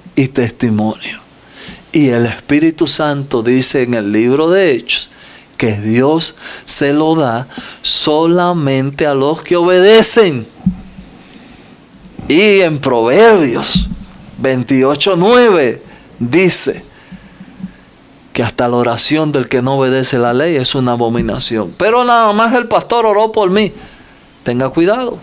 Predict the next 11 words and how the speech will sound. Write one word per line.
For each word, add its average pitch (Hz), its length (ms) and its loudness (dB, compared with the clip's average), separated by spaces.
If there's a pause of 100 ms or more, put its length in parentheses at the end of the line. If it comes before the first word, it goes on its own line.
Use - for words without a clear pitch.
(140)
tenga 117 280 -4
cuidado, 202 420 2
hermanos. 190 460 0
Aquí 160 260 0
nosotros 190 460 -2
tenemos 170 520 -2 (720)
las 131 220 0
condiciones 147 800 0
del 120 160 -2
nuevo 123 360 0
pacto. - 440 -4